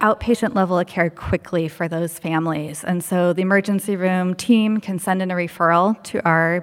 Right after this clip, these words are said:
Bridge Clinic team at, at LifeWorks Northwest.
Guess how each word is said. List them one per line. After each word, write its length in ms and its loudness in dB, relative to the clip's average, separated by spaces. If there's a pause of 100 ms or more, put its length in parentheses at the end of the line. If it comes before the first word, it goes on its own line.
Bridge 260 0
Clinic 320 -4
team 360 -2
at, 200 -4
at 120 0
LifeWorks 440 0
Northwest. 680 -2